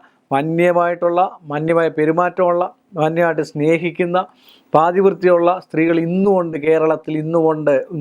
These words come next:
മലയാളികളിൽ നൂറ് ശതമാനം ഉണ്ട്, സംശയമില്ലാത്ത കാര്യമാണ്.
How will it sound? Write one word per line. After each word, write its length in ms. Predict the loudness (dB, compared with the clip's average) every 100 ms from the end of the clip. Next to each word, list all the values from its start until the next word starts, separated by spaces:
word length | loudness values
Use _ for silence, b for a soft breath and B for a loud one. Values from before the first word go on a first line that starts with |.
| -2
മലയാളികളിൽ 800 | 4 4 4 2 0 0 -2 -2
നൂറ് 300 | 0 2 0
ശതമാനം 520 | 0 -2 -2 -2 -2
ഉണ്ട്, 120 | -4
സംശയമില്ലാത്ത 560 | -4 -4 -2 0 2 2
കാര്യമാണ്. 380 | 0 0 -4